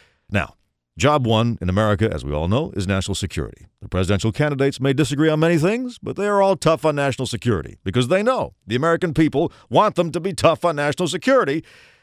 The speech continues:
except if it means canceling a vacation, because that would collide with the other national priority, which is to shop and travel as if nothing had changed,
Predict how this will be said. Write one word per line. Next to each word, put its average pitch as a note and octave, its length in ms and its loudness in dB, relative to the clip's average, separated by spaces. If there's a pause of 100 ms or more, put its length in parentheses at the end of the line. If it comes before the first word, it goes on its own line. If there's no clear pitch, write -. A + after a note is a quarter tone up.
(280)
except - 540 0 (340)
if F#2+ 140 -2
it F#2 80 -6
means F2 240 -2
canceling D#2 400 -2
a C#2 60 -4
vacation, C2 580 -6 (320)
because E2 300 -4
that B2 200 0
would A#2 160 -2
collide E2+ 380 -2
with F#2 140 -4
the F2+ 160 0
other F#3+ 200 2
national E2+ 360 -4
priority, C#2 420 -8
which G2+ 260 -2
is G2 300 -2
to F#2+ 380 -4
shop E2+ 340 -4
and F2 100 -6
travel D2+ 360 -4
as D#2 80 -6
if E2 120 -6
nothing D#2 280 -6
had F#2 160 -2
changed, G3 340 -6